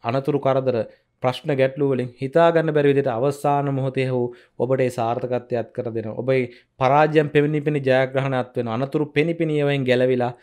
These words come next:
ඔබේ ජීවිත සාර්ථක වෙනවා. ඒ නිසා නිවැරදි තීන්දුව තීරන ගන්න මනසට ලොකු සහනය මේ කියන දේ තුළ අත් කරගන්න ඔබට හැකියාව පවතිනවා. ඒ නිසා ඒ දේවල් නිවැරදි අන්දමින්ම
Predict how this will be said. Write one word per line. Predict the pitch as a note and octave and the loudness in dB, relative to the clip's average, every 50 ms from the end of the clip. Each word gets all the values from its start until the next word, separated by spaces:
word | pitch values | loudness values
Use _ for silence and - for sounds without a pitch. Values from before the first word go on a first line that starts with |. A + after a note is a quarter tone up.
| - _ _ _ | -20 _ _ _
ඔබේ | _ B2+ B2 B2+ B2 | _ -6 -4 -4 -2
ජීවිත | A#2+ A#2+ A#2+ A#2 A2+ A#2 | -2 -2 -4 -4 -6 -6
සාර්ථක | - A#2 A2+ A2+ A2+ A2 A#2 A2 | -4 -4 -2 -2 -4 -6 -8 -8
වෙනවා. | A2+ A2 A2+ A2 G#2 - - _ _ _ | -8 -6 -6 -6 -8 -10 -12 _ _ _
ඒ | _ D3+ D#3+ | _ -4 -2
නිසා | F3 E3+ - D3+ C#3+ C#3 - | -2 -2 -2 -2 -2 -2 -4
නිවැරදි | B2 C3 C#3 D3+ E3+ F3 F3 E3+ E3+ D3+ - - _ _ | -4 0 4 6 6 6 6 4 0 -4 -4 -6 _ _
තීන්දුව | - D3+ D#3+ E3+ F3+ E3+ F3 | -4 -2 -2 -2 -2 -2 -2
තීරන | F3 E3+ E3 D#3 D#3 D3+ | -2 -2 -2 -2 -2 -2
ගන්න | D3 D3 D3 D3 C#3+ B2+ - - _ | -2 -2 -2 -4 -4 -6 -8 -10 _
මනසට | A#2 A#2 B2+ D3+ D#3+ D3+ D3+ C#3+ - C3+ C#3 C3+ - _ _ _ _ _ _ | -6 -4 -4 -2 -2 -2 -4 -2 -2 -2 -2 -2 -6 _ _ _ _ _ _
ලොකු | A2+ B2 B2+ - - F3 F3+ | -10 -10 -8 -6 -4 -4 -4
සහනය | F3 F3 D3 C3 D3+ D#3 D3 C3+ B2+ B2+ B2+ - _ _ | -4 -4 -4 -4 -4 -2 -2 -2 -2 -4 -4 -10 _ _
මේ | - C3+ C3+ C3 | -8 -6 -6 -4
කියන | B2+ C3+ C3 C3 | -4 -4 -4 -4
දේ | B2+ A#2+ | -4 -4
තුළ | - B2+ B2 | -2 -2 -2
අත් | A#2 A2 - | -2 -2 -4
කරගන්න | - B2 B2 A#2 A#2 A#2 A#2 | -6 -4 -4 -4 -4 -6 -6
ඔබට | A2+ A#2 A2+ A2+ | -6 -6 -4 -6
හැකියාව | A2 G#2+ - A#2+ A2+ A2 - | -6 -6 -6 -6 -6 -4 -4
පවතිනවා. | A2+ A2+ A2 - A2+ A2 A2 A2+ - _ _ _ _ | -4 -6 -4 -6 -8 -10 -10 -12 -14 _ _ _ _
ඒ | - C3+ | -6 -6
නිසා | C3 B2 - C3 B2 B2 C#3 - - | -6 -2 0 0 0 0 -2 -4 -6
ඒ | - B2 B2 | -4 -2 -2
දේවල් | A#2+ B2 A#2+ A#2+ A#2+ A#2 | -2 -2 -2 -2 -4 -4
නිවැරදි | A#2 A#2 B2 B2 B2 B2 A#2+ | -4 -4 -4 -4 -4 -4 -4
අන්දමින්ම | A#2 B2 C#3+ D3+ D#3 F3 F3 F3+ F3 D3 B2 | -4 -4 -6 0 2 2 2 2 0 -2 -2